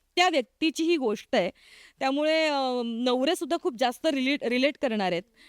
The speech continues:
त्यामुळे फक्त बायकांनी नाही तर आपापल्या नवऱ्यांना सुद्धा घेऊन जा, कारण, अ, अनेक नवऱ्यांचं प्रतिनिधित्व सारंग साठे करतोय या सिनेमात. त्यामुळे, अ, जेव्हा एखादी मोलकरीण घरी येत नाही तेव्हा काय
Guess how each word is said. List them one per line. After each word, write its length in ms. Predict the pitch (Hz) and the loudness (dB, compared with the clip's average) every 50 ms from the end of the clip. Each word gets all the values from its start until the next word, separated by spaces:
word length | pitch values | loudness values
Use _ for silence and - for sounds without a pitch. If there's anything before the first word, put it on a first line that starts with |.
| - _ - | -18 _ -4
त्यामुळे 240 | 226 226 240 254 254 - - | -2 0 0 0 -2 -2 -4
फक्त 260 | 285 - _ - - | -6 -6 _ -4 -2
बायकांनी 560 | 339 320 320 277 269 - - 285 285 285 302 | 0 2 2 0 0 0 -2 0 0 0 0
नाही 220 | 294 262 240 - - _ _ _ - | 0 -2 -2 -4 -8 _ _ _ -8
तर 80 | 247 247 | -4 -4
आपापल्या 460 | 240 208 208 - - 247 - 294 294 | -2 -2 -4 -4 -6 -6 -2 0 0
नवऱ्यांना 520 | 277 262 226 220 226 220 262 285 302 311 339 | 2 2 0 0 2 2 2 2 2 0 -2
सुद्धा 340 | - 330 262 214 277 285 | -2 -4 -4 0 0 0
घेऊन 300 | 285 285 247 240 247 262 | 2 2 0 0 0 -2
जा, 160 | 233 220 214 269 - - - - - - _ - | -2 -2 -2 -4 -4 -12 -20 -20 -20 -20 _ -4
कारण, 340 | 240 220 220 226 240 247 240 | -2 0 0 2 0 0 0
अ, 460 | 240 226 220 214 208 202 202 180 165 196 | -2 -2 -2 -2 -2 -2 -4 -4 -2 -4
अनेक 300 | 202 220 247 294 302 349 | -2 0 0 0 0 0
नवऱ्यांचं 500 | 294 262 233 220 233 247 254 269 - 302 | 0 0 2 2 0 0 -2 -2 -2 -4
प्रतिनिधित्व 880 | 254 269 226 208 - 262 262 269 269 233 311 - - 294 285 269 254 214 - - | -2 -2 -4 -2 -2 -2 0 0 0 -2 -4 -4 -2 0 0 2 0 0 -4 -8
सारंग 320 | - - 240 208 220 220 247 | -6 -4 -2 -2 0 -2 -2
साठे 340 | - 269 208 202 - 269 | -2 -2 -4 -2 -2 -4
करतोय 440 | 226 - 240 202 185 - 226 208 196 | 0 0 0 -2 0 -2 -2 0 0
या 140 | 196 185 196 | 0 0 -2
सिनेमात. 480 | 220 - 247 214 214 214 214 196 170 180 - - - - - - 285 - | -2 -2 -4 -2 0 -2 0 -2 -4 -4 -6 -14 -20 -20 -20 -18 -10 -4
त्यामुळे, 500 | 247 254 254 262 269 277 277 285 285 277 | -2 0 0 0 2 2 2 2 2 0
अ, 220 | 254 240 226 220 208 202 190 175 | 0 -2 -2 -4 -4 -6 -8 -6
जेव्हा 260 | 165 233 247 247 285 285 | -2 0 0 2 2 0
एखादी 320 | 269 - - 285 254 285 | 0 0 -2 -2 -2 0
मोलकरीण 500 | 277 262 240 226 214 - 269 285 311 311 | 0 0 0 -2 -2 -2 -2 -2 0 0
घरी 220 | 302 269 277 240 | 0 0 0 0
येत 260 | 247 240 220 214 - - | 0 0 -2 -2 -2 -2
नाही 240 | 226 202 175 170 | 0 0 0 -2
तेव्हा 340 | 175 - 214 202 190 226 220 | -6 -4 -4 -2 -2 -2 -4
काय 520 | 220 _ - 214 202 233 254 277 294 277 | -4 _ -4 -2 0 0 0 0 -2 -2